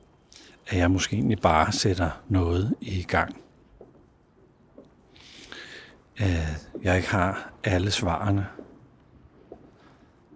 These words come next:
Og inde i ydmygheden kan jeg godt mærke, at der er sådan en selvaccept. Øh,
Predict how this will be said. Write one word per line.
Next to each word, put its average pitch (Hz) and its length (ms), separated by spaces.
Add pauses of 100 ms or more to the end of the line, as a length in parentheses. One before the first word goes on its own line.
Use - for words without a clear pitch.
Og 87 340 (1500)
inde 104 220
i - 140
ydmygheden 113 720
kan 92 160
jeg 87 100
godt 90 200
mærke, 90 460
at 113 240
der 104 60
er 92 240
sådan 92 440 (1200)
en 80 440 (260)
selvaccept. - 1300 (2500)
Øh, 85 160